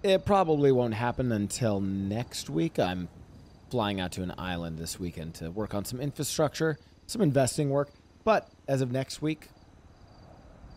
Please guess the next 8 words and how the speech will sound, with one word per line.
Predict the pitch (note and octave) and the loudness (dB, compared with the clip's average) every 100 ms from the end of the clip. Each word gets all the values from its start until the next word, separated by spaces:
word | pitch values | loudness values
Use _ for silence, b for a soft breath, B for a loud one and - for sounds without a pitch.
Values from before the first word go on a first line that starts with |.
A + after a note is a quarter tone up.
| - - - - - - | -20 -20 -20 -20 -16 -2
I'd | B2+ A#2+ | 0 2
like | A#2 A2+ | 0 0
to, | - C3+ B2+ | -4 0 2
uh, | B2+ B2+ B2+ | 4 2 0
execute | C3+ - C3+ D3+ | -4 -6 -4 -4
the | D3 | -2
Italian | C#3 B2 F#2+ F2+ | -2 -2 -2 -2
job. | E2 C#2 | -4 -8